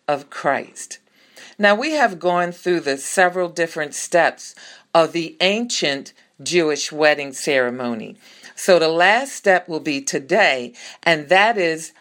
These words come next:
the marriage feast. Now, last week,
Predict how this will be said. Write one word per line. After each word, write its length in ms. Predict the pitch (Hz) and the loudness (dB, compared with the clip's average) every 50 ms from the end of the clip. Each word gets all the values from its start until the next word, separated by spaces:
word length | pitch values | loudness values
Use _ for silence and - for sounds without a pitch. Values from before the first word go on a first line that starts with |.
| _ | _
the 200 | - 151 135 147 | -8 -2 0 0
marriage 720 | 143 143 143 147 151 151 160 160 165 165 160 - - - | 0 0 0 0 2 2 2 0 -2 -4 -6 -10 -12 -14
feast. 760 | - - - - - 180 156 123 120 - - - - - - - _ _ _ _ _ _ _ _ _ _ _ _ _ _ _ _ - - - - - - | -16 -20 -10 -4 -4 -2 -2 -4 -6 -10 -12 -12 -10 -12 -14 -14 _ _ _ _ _ _ _ _ _ _ _ _ _ _ _ _ -20 -20 -20 -20 -14 -4
Now, 180 | 202 214 202 202 | 0 2 2 4
last 640 | 202 196 202 214 226 262 320 339 330 330 - - - | 4 2 2 2 4 4 4 2 0 -2 -6 -10 -8
week, 460 | 208 196 202 170 143 143 - - - | -4 -2 -2 -2 -2 -4 -8 -16 -20